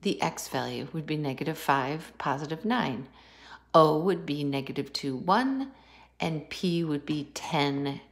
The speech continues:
comma, three. So again, here are your rules. It's pretty easy to remember. If you're going over the X-axis, keep the X value. If you're going over the Y val-,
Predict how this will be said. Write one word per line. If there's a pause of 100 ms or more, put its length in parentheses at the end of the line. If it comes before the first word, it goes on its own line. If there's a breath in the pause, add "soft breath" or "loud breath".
(180)
comma, (100)
three. (920 soft breath)
So
again,
here
are
your
rules.
It's
pretty
easy
to
remember. (300 loud breath)
If
you're
going
over
the
X-axis,
keep
the
X
value. (480 loud breath)
If
you're
going
over
the
Y
val-,